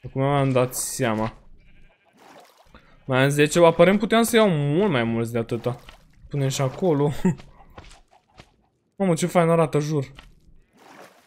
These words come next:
Gata, am umplut de castraveciori, poate nici nu știe ce să ăștia, bă. Și acum să punem peștișorii.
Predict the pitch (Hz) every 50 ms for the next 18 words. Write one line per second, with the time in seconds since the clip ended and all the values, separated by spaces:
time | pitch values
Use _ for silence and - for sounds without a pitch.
0 | _ _ _ _ _ - 160 160 151 - 151 151 151 147 139 151 170 170 185 175
1 | 180 170 - - 160 156 151 147 139 180 170 165 165 165 156 175 170 180 196 185
2 | 185 175 - - 214 196 156 - - 143 135 - - 143 135 - - 131 131 131
3 | 135 131 - - - - - - - - - - - 226 220 262 262 254 254 254
4 | 214 254 247 240 247 240 226 208 247 233 214 214 - 226 226 214 - - - -
5 | - 165 156 156 156 151 151 156 156 156 156 151 151 156 156 139